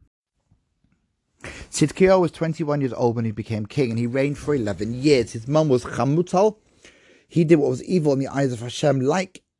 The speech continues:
Yehoiakim had done. It was because the anger of Hashem was upon Yerushalayim and Judah,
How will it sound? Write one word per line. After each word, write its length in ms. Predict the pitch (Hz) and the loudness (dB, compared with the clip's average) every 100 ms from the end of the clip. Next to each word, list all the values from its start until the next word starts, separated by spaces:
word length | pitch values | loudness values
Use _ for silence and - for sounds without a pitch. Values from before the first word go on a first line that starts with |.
| _ - | _ -6
Yehoiakim 720 | 127 131 135 131 139 - 117 | -4 0 2 2 0 -2 -4
had 160 | 110 | -2
done. 200 | 101 95 | -2 -2
It 80 | 92 | -4
was 100 | 82 | -12
because 460 | - 107 - 156 117 | -14 -14 -2 0 0
the 140 | 117 - | -6 -8
anger 320 | 151 151 151 139 | -4 -2 0 -2
of 80 | |
Hashem 360 | 107 113 - 131 | -4 -8 -4 -2
was 120 | 104 | -2
upon 260 | 98 - 117 | -6 -6 -4
Yerushalayim 580 | 110 - 95 120 123 110 | -4 -6 -6 -4 -2 0
and 120 | 101 | 2
Judah, 340 | 123 139 180 | 4 4 2